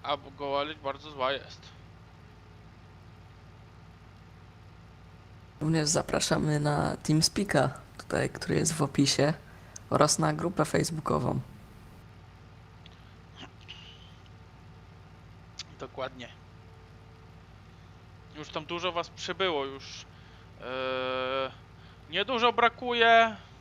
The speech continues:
Speaker 1: do dziesięciu tysięcy. Na ten czas, co ja nagrywam ten odcinek, nam chyba pięćdziesiąt, sześćdziesiąt subów brakuje, ale jednak brakuje troszeczkę. Ale bardzo wam dziękuję, że was tyle przybiło w ostatnim czasie, bo ponad,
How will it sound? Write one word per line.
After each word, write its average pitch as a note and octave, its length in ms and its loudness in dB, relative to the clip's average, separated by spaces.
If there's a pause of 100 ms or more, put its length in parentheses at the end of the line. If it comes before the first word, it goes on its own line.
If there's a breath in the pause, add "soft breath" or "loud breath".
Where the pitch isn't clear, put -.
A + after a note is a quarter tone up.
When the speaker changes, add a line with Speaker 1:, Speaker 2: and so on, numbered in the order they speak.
(560 loud breath)
Speaker 1:
do G3 580 2 (680 loud breath)
dziesięciu F#3 480 -6
tysięcy. F3+ 720 -2
Na E3+ 140 -2
ten E3+ 180 -8
czas, E3 220 -6
co E3+ 100 -8
ja D#3+ 120 2
nagrywam D#3+ 420 -6
ten D#3+ 200 -8
odcinek, D#3 460 -6 (580 loud breath)
nam C#3+ 120 -12
chyba C#3+ 480 4 (100)
pięćdziesiąt, D#3+ 420 -12
sześćdziesiąt D#3 440 -12
subów E3 400 -12
brakuje, D#3+ 560 -4 (480 loud breath)
ale A#3+ 440 0
jednak G#3+ 340 -2
brakuje D#3 460 -4
troszeczkę. C3 560 -12 (1300 loud breath)
Ale E3+ 220 -2
bardzo F3 300 0
wam E3 180 -6
dziękuję, D#3+ 360 -4
że D3 80 -6
was C#3+ 160 -4
tyle D3 220 -8
przybiło C3+ 540 -6
w B2 80 -16
ostatnim C3 480 -10
czasie, B2+ 360 -8
bo B2 160 -8
ponad, C#3 300 -12